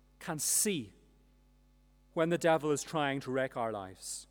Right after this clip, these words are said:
Ephesians six verse twelve tells us this, "For our struggle is not against flesh and blood, but against the rulers, against the authorities, against the powers of this dark world,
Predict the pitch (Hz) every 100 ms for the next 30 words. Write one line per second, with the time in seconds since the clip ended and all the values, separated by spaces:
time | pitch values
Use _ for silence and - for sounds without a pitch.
0 | _ _ _ _ _ _ _ _ _ -
1 | - 123 165 156 170 - 208 - 165 185
2 | - 226 175 117 - 151 139 135 170 139
3 | - - - - _ _ - _ _ _
4 | - 175 180 180 - 214 220 220 202 214
5 | 196 196 196 - - 190 185 170 139 165
6 | 165 127 - - _ _ _ _ _ _
7 | _ 170 175 190 190 - 160 175 185 113
8 | 110 - - - - - 147 190 - 185
9 | 170 196 196 180 160 120 - - - -
10 | 139 196 180 190 - 208 214 226 214 202
11 | 180 185 - 196 196 - 143 170 156 113
12 | -